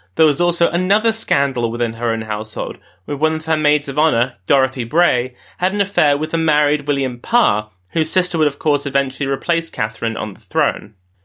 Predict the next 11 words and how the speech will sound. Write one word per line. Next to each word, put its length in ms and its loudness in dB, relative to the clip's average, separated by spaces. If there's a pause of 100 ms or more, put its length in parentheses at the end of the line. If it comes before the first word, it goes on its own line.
(240)
Catherine 580 2
was 180 0
meant 260 0
to 80 -6
be 400 0
the 140 -2
guardian 540 2
of 120 0
her 120 0
maids' 480 0
reputations, 920 -4